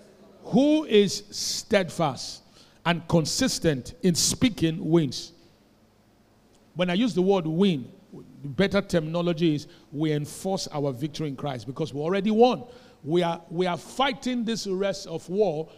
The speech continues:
with the victory that we have in Christ. So you don't give up.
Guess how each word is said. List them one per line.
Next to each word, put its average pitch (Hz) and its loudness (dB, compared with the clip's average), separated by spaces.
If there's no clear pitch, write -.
with 170 -2
the 180 -2
victory 226 0
that 180 -2
we 180 -2
have 175 -4
in 170 -8
Christ. - -16
So 262 4
you 240 4
don't 240 2
give 233 2
up. 180 0